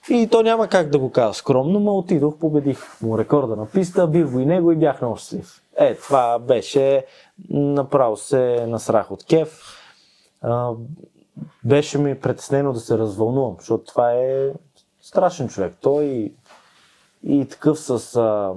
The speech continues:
чети около него и възможности.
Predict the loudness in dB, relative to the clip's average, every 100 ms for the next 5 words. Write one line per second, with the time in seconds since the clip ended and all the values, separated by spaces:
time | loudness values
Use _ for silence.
0 | -10 -18 -20 -8 -6 -6 0 0 2 2
1 | 2 2 2 2 2 2 2 -2 -2 0
2 | 0 -4 -2 0 0